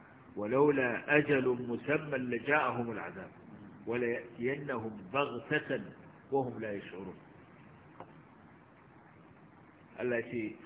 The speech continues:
suna gaggauto, wato suna neman ka da gaggauto azaba. "ولولا أجل مسمى"، Allah ce ba dan ajali da yake kayyadajje ba, "لجاءهم العذاب"، da azabar ta zo.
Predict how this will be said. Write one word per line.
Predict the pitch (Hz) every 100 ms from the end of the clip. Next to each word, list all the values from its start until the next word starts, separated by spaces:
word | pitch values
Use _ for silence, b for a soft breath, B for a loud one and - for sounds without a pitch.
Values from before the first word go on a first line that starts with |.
| -
suna | 143 139 107
gaggauto, | 117 123 - 143 139 135 143 143 139 143 - - - -
wato | 120 113
suna | - 143 135
neman | 123 135 139 139 139
ka | 131 120
da | 110
gaggauto | 101 127 127 135 139 - 139 139
azaba. | 127 107 113 117 117 107 - - - - - - - - - - - - - -
"ولولا | 98 120 143 139 127 135
أجل | 131 127 120 120
مسمى"، | 110 143 147 151 135 -
Allah | 135 139 135
ce | 127
ba | 123 120
dan | 143 151 160 - - -
ajali | 110 151 147 143 123 135
da | 135
yake | 131 131 135
kayyadajje | 127 120 110 123 117 - 123 110
ba, | 113 113 - - - - - - - - -
"لجاءهم | 120 127 160 175 131 131
العذاب"، | 123 - 98 101 - -
da | -
azabar | 117 170 185 127 -
ta | 98
zo. | 190